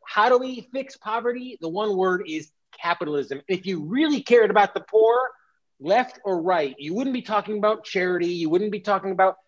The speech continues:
minimum wage. You wouldn't talk, be talking about, uh, uh, more government taxes or any of that. You'd be talking about freedom,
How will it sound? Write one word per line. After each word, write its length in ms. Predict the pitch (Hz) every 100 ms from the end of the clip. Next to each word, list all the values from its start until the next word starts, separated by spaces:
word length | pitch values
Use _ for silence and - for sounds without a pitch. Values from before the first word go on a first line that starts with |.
| -
minimum 280 | 175 208 185
wage. 360 | 180 180 170
You 80 | 143
wouldn't 220 | 170 196
talk, 200 | 202 196
be 120 | 185 170
talking 340 | 190 185 196
about, 220 | 185 196 - _ -
uh, 200 | 170 165 185
uh, 80 |
more 220 | 175 190 180
government 400 | 196 190 190 190
taxes 400 | 175 165 170 151
or 80 |
any 120 | 214 196
of 60 |
that. 180 | 160 156
You'd 120 | 160
be 100 | 165
talking 340 | - 170 170 160
about 200 | 147 151 _ _ - -
freedom, 420 | 233 233 233